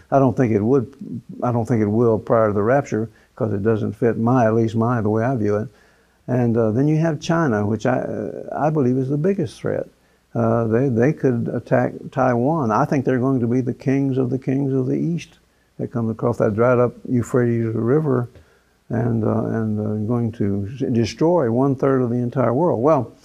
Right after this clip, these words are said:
this all means to me that the religion of the New World Order is to try to prevent this from happening, to cry peace and safety, to convince people to come together.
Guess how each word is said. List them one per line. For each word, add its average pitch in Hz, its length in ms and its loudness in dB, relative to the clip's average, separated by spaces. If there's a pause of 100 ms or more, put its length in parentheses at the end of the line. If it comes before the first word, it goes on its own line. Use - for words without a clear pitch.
(560)
this 170 240 0
all 143 280 4
means 139 260 4
to 123 120 0
me 156 340 4
that 120 340 2
the 117 240 -2
religion 135 560 2
of 120 140 0
the 113 80 0
New 123 160 2
World 117 240 2
Order 156 260 2
is 113 280 -2
to - 180 -6
try 127 240 0
to 110 80 -2
prevent 110 400 -2
this 113 160 -10
from 120 240 -10
happening, 107 340 -2
to 104 80 -6
cry 123 300 2
peace 143 320 0
and 110 120 0
safety, 135 360 2
to 107 80 0
convince 120 360 0
people 117 300 0
to 113 60 -2
come 107 200 -4
together. 107 520 0